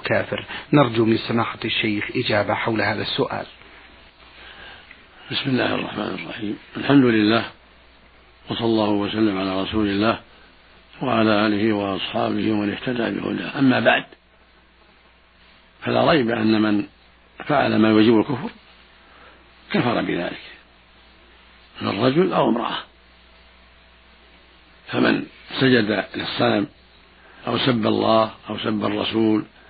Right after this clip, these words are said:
Speaker 2: أو دعا الأموات واستغاث بهم أو نذر لهم يعتبر كافرا بذلك، وينص على كفره، لأنه تعاطى ما يوجب ذلك، فيكون كافرا، وعليه التوبة إلى الله من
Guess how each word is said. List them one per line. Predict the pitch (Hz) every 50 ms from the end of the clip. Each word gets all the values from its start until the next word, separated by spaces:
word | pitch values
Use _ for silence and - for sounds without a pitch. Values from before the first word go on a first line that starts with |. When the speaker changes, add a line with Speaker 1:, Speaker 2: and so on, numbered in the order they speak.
| - - - - - - - - -
Speaker 2:
أو | 135 127
دعا | 110 117 113 110 113
الأموات | 117 110 107 104 117 113 107 98
واستغاث | 104 98 - - 120 113 113 110 107 117 110
بهم | 110 110 110 110 113 - 170 - _ _ _ _ _ _ _ - - - - - - -
أو | 135 135 127
نذر | 123 120 120 117 113 113 113
لهم | 113 110 135 214 214 - - - _ - - _ _ _ _ _ - - - - _ _ _ _ _ _ _ _ _ _ _ _ _ _ _ _ _ _ _ _ _ - - - -
يعتبر | 156 127 117 131 151 160 156 135 -
كافرا | - - - - - -
بذلك، | - - - - - 50 50 - - - - _ _ _ _ _ _ _ _ - - - _ - - - - - -
وينص | 123 131 - - 170 170 180 175 151 151 - 135
على | 131 143 143
كفره، | 147 139 - - - - - _ _ _ - - - - - - - - - - - - - -
لأنه | 113 113 113 135 131 120 117 113 120 - - - - - - - - - - - - - - -
تعاطى | 127 110 113 139 139 - - 123 117
ما | 110 107
يوجب | 101 95 95 95 92 92
ذلك، | - - 101 101 110 135 - - - - - - _ _ _ - - - - - - - - _ - - -
فيكون | - 147 131 113 - 113 131 120
كافرا، | - - 127 - 117 107 101 - - - -
وعليه | - 208 - 127 127 - 117 117
التوبة | - - 131 120 117 104 -
إلى | 104 95 95
الله | 92 95 95 95 -
من | - - 87